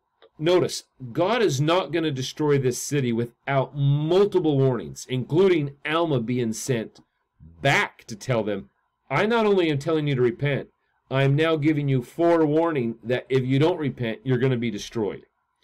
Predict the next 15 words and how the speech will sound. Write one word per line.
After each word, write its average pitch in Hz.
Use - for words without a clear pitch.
Now, 156
it, 156
let's 226
go 262
to 214
chapter 147
ten 135
for 117
a 101
moment. 85
This 202
is 170
a 147
story 139
where 135